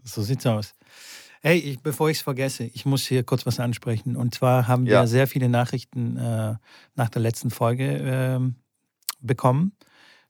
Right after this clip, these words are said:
Speaker 1: zum Thema Fitness. Ähm, jeder, äh, hat uns wertvolle und gute Beiträge, ähm, geschrieben, wie sie die Sache sehen. Und, ähm, fand ich, fand ich sehr gut. Also danke an die Com-,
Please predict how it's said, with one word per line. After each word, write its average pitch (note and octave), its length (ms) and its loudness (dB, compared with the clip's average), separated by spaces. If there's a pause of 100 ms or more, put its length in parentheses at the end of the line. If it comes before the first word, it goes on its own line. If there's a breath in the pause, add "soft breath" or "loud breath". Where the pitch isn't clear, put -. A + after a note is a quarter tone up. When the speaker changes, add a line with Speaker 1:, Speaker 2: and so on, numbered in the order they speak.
(120)
Speaker 1:
zum A2+ 180 0
Thema A#2+ 260 2
Fitness. D3 680 -4 (120)
Ähm, A2+ 600 -4 (180)
jeder, A#2 920 0
äh, - 420 -14
hat B2 160 0
uns - 280 -2 (220)
wertvolle D#3+ 640 4
und A#2+ 220 2
gute F#3+ 340 4
Beiträge, D#3 920 0
ähm, C#3+ 260 -2
geschrieben, C#3+ 520 -2 (680 soft breath)
wie A#2+ 140 2
sie C3 300 2
die B2+ 140 0
Sache B2+ 320 4
sehen. C#3 440 2
Und, A#2+ 380 0
ähm, A#2 460 0 (160)
fand C3 220 4
ich, - 200 -2
fand B2 180 2
ich A2 100 -2
sehr A#2 160 4
gut. D3 280 -2
Also G#2+ 180 -2
danke B2 300 0
an A#2 80 2
die A2+ 60 0
Com-, B2 280 -2